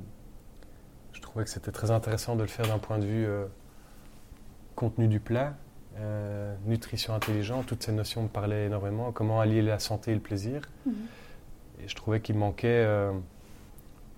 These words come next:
Speaker 1: la, la, la dimension, euh, plus holistique, une approche plus, euh, systémique aussi. Euh, et, et, et moi, ça, c'est la chaîne d'approvisionnement qui m'a toujours passionné. Moi, c'est le, le produit, le producteur,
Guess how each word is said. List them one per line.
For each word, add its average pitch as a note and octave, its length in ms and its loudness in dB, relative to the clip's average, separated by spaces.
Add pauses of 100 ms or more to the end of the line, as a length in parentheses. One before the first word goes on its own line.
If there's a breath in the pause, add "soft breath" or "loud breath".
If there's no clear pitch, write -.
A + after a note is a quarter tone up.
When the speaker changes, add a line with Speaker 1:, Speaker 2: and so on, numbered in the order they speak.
(160)
Speaker 1:
la, G#2+ 180 0
la, G2+ 240 -6
la G#2 160 0
dimension, G#2 720 0
euh, G2 340 -2 (120)
plus G2+ 180 0
holistique, G#2 540 0
une G#2+ 80 -2
approche G#2 380 -6
plus, - 420 -6
euh, G2 280 -4 (880)
systémique A#2 600 0
aussi. A#2+ 500 0
Euh, F#2+ 800 0 (840 loud breath)
et, G2 160 -4
et, G2 560 -4 (200)
et G2 60 -6
moi, G#2+ 160 -2
ça, G2 400 -2 (160)
c'est G2 240 -6
la F#2+ 80 0
chaîne G#2 200 0
d'approvisionnement G#2 600 0
qui A2 160 -6
m'a G2+ 80 -2
toujours G2+ 240 -6
passionné. G#2 400 -4
Moi, G2 140 -6
c'est - 160 -6
le, G2 160 -4
le F#2+ 120 0
produit, G#2 460 0
le G#2+ 80 0
producteur, A2 720 -2